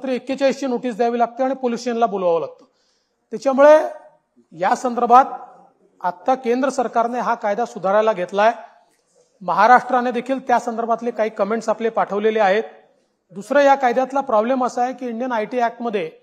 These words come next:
आयओ म्हणून फक्त त्या ठिकाणी पीआय लेव्हलचा माणूस राहू शकतो.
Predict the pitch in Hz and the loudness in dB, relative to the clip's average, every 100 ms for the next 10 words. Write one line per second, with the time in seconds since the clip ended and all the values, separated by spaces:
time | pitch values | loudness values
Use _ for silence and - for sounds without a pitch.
0 | _ _ _ _ _ _ _ 175 202 277 | _ _ _ _ _ _ _ 0 6 8
1 | 269 269 277 262 - - 294 320 330 - | 8 2 0 -4 -6 4 6 6 2 -12
2 | - - _ _ _ _ _ _ 233 233 | -20 -20 _ _ _ _ _ _ -4 -2
3 | 254 262 294 294 - 254 285 277 262 254 | 0 0 -2 -6 -2 4 6 6 4 4
4 | 247 220 214 190 180 - _ | 2 0 -4 -6 -8 -14 _